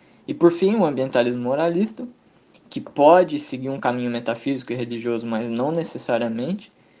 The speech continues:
é, é aquele que entende que os problemas ambientais estão ligados a problemas morais,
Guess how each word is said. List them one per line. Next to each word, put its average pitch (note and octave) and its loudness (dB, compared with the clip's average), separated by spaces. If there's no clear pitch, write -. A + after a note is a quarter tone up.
é, B2 4
é C#3+ 8
aquele E3+ 4
que G3 -6
entende F#3+ 2
que E3+ -4
os D3 0
problemas C3 0
ambientais C3 -2
estão F#3 -2
ligados F3 2
a F#3+ 4
problemas F#3 2
morais, F#3 2